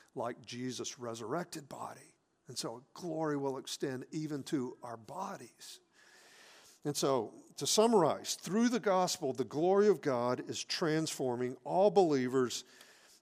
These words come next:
into increasingly glorious people.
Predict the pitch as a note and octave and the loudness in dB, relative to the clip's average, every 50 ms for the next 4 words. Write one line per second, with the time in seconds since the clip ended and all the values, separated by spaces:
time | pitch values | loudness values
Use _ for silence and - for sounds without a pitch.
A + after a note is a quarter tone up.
0 | _ - D#3 D3 C#3+ - D3 B2+ C#3 - C#3+ B2+ A2+ - - - - F3 F#3 G#3 | _ -2 -2 -2 -2 -2 -4 -4 -4 -4 -6 -8 -8 -10 -12 -4 -2 0 0 0
1 | G3+ - - F#3+ F#3 F#3 F3+ F3+ F3 E3+ F3 E3 D3 - _ _ - - C3+ C3 | 0 0 0 0 0 2 2 4 4 4 4 2 -2 -10 _ _ -14 -8 0 2
2 | C3+ C3 C3 C3+ B2+ B2+ B2+ B2 A#2+ A#2+ A2+ - - - - - _ _ _ _ | 2 4 4 4 4 6 4 4 4 2 0 -2 -4 -4 -6 -8 _ _ _ _
3 | _ _ _ - - - - B2+ B2 - - - - - | _ _ _ -18 -16 -10 -8 -8 -8 -8 -12 -20 -20 -20